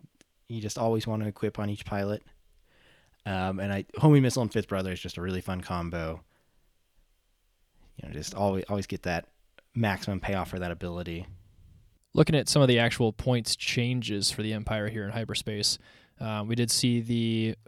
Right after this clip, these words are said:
Speaker 2: uh, Baron of the Empire in the tie V one go down two points to twenty-eight.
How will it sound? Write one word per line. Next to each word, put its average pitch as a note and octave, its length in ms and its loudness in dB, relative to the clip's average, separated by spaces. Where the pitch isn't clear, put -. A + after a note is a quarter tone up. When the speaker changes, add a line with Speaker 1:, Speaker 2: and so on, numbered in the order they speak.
Speaker 2:
uh, F2 320 -10
Baron B2+ 260 6
of A#2 80 2
the A#2 160 0
Empire A2 500 0
in A#2 260 -8
the G#2+ 240 -6
tie A2+ 260 -4
V A2 160 -6
one G#2+ 300 -6
go G#2+ 120 -2
down G#2+ 320 -4
two - 220 -4
points A2+ 300 -6
to A2 100 -4
twenty-eight. A2 760 -6